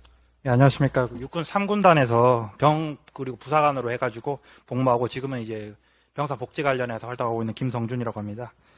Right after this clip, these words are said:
저는 앞에서 경험담 관련해서 많이 이야기해 주셨기 때문에 저희 팩트 관련해서만 말씀드리겠습니다. 합당한 의무 수행에 대해서는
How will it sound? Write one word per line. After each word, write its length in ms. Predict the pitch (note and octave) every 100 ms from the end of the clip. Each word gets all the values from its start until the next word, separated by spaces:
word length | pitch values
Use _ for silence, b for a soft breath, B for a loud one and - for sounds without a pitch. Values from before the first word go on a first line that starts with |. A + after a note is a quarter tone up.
| _ _ _ _
저는 140 | C#3+ D#3
앞에서 640 | G3+ G3+ F3+ D3 C3 A#2+ - - _ _ _
경험담 680 | - A3 G3+ F3 D3+ C#3 C3
관련해서 380 | C3 C3 B2+
많이 320 | B2 A#2 C#3 B2+
이야기해 320 | C#3 D3+ D3
주셨기 300 | C#3 E3 -
때문에 580 | B2+ A#2 A2+ B2+ C3 G#2
저희 160 | A2
팩트 280 | A2+ - -
관련해서만 640 | D3+ B2 B2 A#2 - A2+ G#2+
말씀드리겠습니다. 840 | G#2 B2 A2 A#2+ - A2+ A2 C3 b b b
합당한 600 | - A#3 B3 A#3 A3 F3
의무 200 | D3 F#3+
수행에 480 | F3 F#3+ G3+ G3+ D#3+
대해서는 840 | C3+ B2+ B2 B2+ A#2 A#2 C3+ A#2+